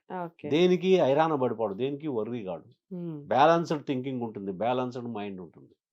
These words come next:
Speaker 1: మ్మ్.
Speaker 2: అటువంటి వ్యక్తులకి రేఖల్లో అనవసరమైన రేఖలు ఉండవు.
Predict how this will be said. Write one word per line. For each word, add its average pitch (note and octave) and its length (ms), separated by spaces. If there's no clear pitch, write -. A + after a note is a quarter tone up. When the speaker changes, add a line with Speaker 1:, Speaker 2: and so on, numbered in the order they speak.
Speaker 1:
మ్మ్. D3+ 340
Speaker 2:
అటువంటి E3 380
వ్యక్తులకి C3 840
రేఖల్లో C3+ 420
అనవసరమైన B2 600
రేఖలు G#2+ 300
ఉండవు. E2+ 280